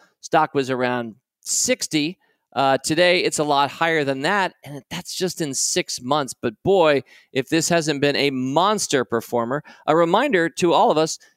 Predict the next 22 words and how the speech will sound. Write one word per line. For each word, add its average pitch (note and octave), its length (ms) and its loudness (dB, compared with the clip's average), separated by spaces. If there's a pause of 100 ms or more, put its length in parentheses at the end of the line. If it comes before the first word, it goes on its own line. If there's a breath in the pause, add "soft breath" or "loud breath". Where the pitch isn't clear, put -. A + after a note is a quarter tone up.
(160)
to A3+ 320 0
never C#4 420 0
shy G#3 280 2
away F#3 260 2
from E3+ 180 -4
biotechnology. B2 920 -2 (100)
A - 80 -4
lot F3 220 2
of F#3 80 -10
people F3+ 300 -2
sort D#3 200 -2
of A#2 120 -2
write D#3 180 4
it D3+ 100 0
off D#3+ 220 2
and C3 120 -10
figure D#3 200 -2
they C3 100 0
can't D3+ 320 -4
figure C3+ 240 -2
it B2 100 2
out. C#3+ 220 2